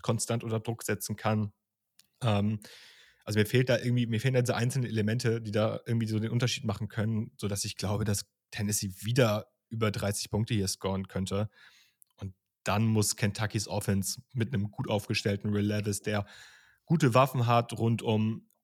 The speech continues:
Robinson und auch den Freshman Barrion Brown, den ich ganz cool fand, ähm, die muss dann halt zeigen, dass sie da mithalten kann. Und ob das klappt, weiß ich noch nicht ganz. Denn Tennessees Defense hat zwar gegen Alabama einige Punkte zugelassen, hat aber auch einige Stärken. Also ich möchte ihn gerne nochmal erwähnen, Byron Young,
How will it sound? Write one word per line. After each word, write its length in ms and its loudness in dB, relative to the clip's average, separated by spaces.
Robinson 580 4
und 220 0
auch 180 2
den 160 -4
Freshman 320 0
Barrion 340 2
Brown, 260 4
den 100 2
ich 80 -4
ganz 280 -4
cool 100 2
fand, 280 0
ähm, 400 2
die 80 0
muss 180 2
dann 160 -2
halt 160 -2
zeigen, 320 0
dass 160 2
sie 40 -6
da 80 0
mithalten 420 -2
kann. 200 -8
Und 180 -10
ob 140 -20
das 260 4
klappt, 520 -4
weiß 320 0
ich 80 -4
noch 120 -2
nicht 200 -2
ganz. 380 -4
Denn 360 -4
Tennessees 440 0
Defense 600 -2
hat 200 0
zwar 120 2
gegen 180 -4
Alabama 380 2
einige 260 0
Punkte 320 -2
zugelassen, 560 0
hat 100 -4
aber 120 2
auch 160 -2
einige 300 -4
Stärken. 380 -4
Also 160 -6
ich 180 -10
möchte 280 0
ihn 60 4
gerne 140 4
nochmal 200 2
erwähnen, 240 0
Byron 340 2
Young, 300 2